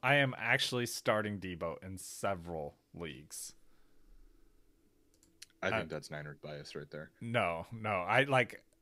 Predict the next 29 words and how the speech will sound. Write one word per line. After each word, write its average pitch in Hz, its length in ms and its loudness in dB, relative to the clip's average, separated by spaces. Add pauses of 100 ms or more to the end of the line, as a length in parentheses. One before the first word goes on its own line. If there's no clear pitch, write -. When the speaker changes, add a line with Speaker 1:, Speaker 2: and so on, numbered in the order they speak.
Speaker 1:
n-, 127 180 0 (120)
trust 131 320 6
me, 92 140 -4
there, 107 240 2
n-, 123 160 -8 (320)
with 120 180 4 (1120)
<laughs> - 240 0
the 175 180 10
situations, 139 920 8
I, 123 140 6
I'll 139 220 6
send 147 360 4
you 135 140 6
screenshots 120 640 6
of 113 80 6
my 107 160 8
lineups, 104 500 8
and 98 100 2
you'll 98 120 2
be 101 80 2
like, 90 260 2
"Yeah, 80 180 2
I'll 78 100 0
probably 82 280 -2
start 78 320 -6
Debo 73 360 -8
in 76 60 -12
those 73 280 -10
too." - 140 -6